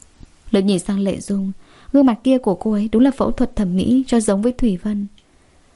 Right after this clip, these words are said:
Một phần dẫn đến việc Bảo Châu truy sát cô ấy, cũng vì cô ấy phát hiện ra chuyện Bảo Châu hại chết Thủy Vân. Sau khi được ba tôi cứu sống,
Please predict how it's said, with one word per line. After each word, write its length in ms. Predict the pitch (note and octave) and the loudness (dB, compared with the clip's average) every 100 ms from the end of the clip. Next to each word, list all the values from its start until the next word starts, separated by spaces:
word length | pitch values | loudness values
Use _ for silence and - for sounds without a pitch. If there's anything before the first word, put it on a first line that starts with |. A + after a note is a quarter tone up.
| - | -4
Một 220 | G3+ F#3 | -2 -2
phần 280 | G3 F#3 E3+ | -4 -6 -4
dẫn 140 | F3 | -2
đến 140 | F#3+ A3 | -2 0
việc 180 | A3+ G3+ | -2 -2
Bảo 180 | F#3+ | -4
Châu 240 | F3 G#3+ G#3+ | -2 -2 -2
truy 180 | A3+ A3 | 0 -2
sát 240 | B3 C4 | -2 -4
cô 120 | - G#3 | -2 0
ấy, 260 | G3 A#3 C4+ - - - - | 0 -2 -8 -18 -20 -18 -2
cũng 140 | - | 0
vì 120 | C4 | 2
cô 140 | A#3 A3 | 2 0
ấy 60 | |
phát 200 | A3+ D#4+ | -2 -2
hiện 180 | D4 B3 | 0 0
ra 160 | - B3+ | 0 -4
chuyện 220 | A#3+ B3 - | -2 -4 -2
Bảo 160 | F#3 | -4
Châu 180 | - A#3 | -2 -2
hại 220 | A#3 A3+ | -2 -4
chết 240 | - C#4 C#4 | -4 -2 0
Thủy 160 | A3 | 0
Vân. 300 | E3+ G3+ G3 F#3 - _ _ _ _ _ _ - | -2 -6 -6 -10 -20 _ _ _ _ _ _ -16
Sau 220 | - G#3+ | -4 -2
khi 160 | G#3 G3+ | 0 0
được 140 | F3+ | 0
ba 200 | F#3 G3 | -2 -2
tôi 120 | F#3+ | -4
cứu 200 | F#3+ F#3 | -2 -2
sống, 340 | F3+ G3 F#3 | -2 -8 -8